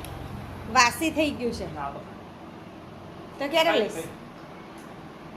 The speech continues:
Speaker 2: આમાં ખાવું.
Speaker 1: સારું, ચલો, તો હું હવે રોટલી કરું છું ને આ લોકો જમી લે.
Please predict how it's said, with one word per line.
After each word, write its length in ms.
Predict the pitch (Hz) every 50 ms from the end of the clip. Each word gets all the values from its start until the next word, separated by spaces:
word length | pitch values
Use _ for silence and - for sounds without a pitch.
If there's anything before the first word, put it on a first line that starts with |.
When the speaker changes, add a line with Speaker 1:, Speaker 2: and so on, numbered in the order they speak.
| - - - - - - - - - - - 185
Speaker 2:
આમાં 280 | 185 196 214 196 170
ખાવું. 340 | 170 160 151 143 135 135 -
Speaker 1:
સારું, 220 | 262 247 233 233 226
ચલો, 240 | 247 262 247 247
તો 120 | 233 233 240
હું 160 | 254 254 254
હવે 120 | 240 254
રોટલી 300 | 240 240 233 226 240 277
કરું 260 | 277 302 294 294 320 302
છું 180 | - 330 320
ને 60 | 285
આ 40 | 254
લોકો 220 | 240 220 214 226 220
જમી 280 | 220 208 202 196 180
લે. 100 | 156 -